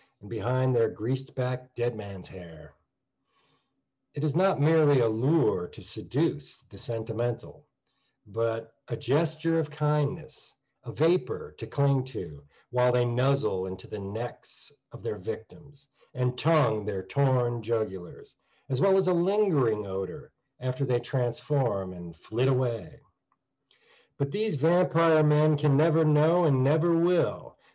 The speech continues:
that the soily aroma of their omnipresent death can never truly be covered up by cloying oils and floral fragrance, or that the redolence of decay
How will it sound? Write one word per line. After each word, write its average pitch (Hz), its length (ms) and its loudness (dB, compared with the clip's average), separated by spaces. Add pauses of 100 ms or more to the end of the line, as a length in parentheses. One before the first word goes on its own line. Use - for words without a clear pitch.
(100)
that 127 160 0
the 135 80 -2
soily 208 840 2
aroma 147 500 2 (100)
of 120 260 -2
their 117 260 2
omnipresent 143 1040 2
death 127 460 0 (280)
can 135 160 2
never 160 280 4
truly 214 520 -2
be 180 160 0
covered 175 480 0
up 190 400 0 (220)
by 117 200 -2
cloying 147 840 2
oils 113 840 -2
and 90 160 -16
floral 131 640 2
fragrance, 131 840 -4 (300)
or 147 140 4
that 165 280 2
the 147 140 4
redolence 196 640 4
of 147 160 -2
decay 135 800 0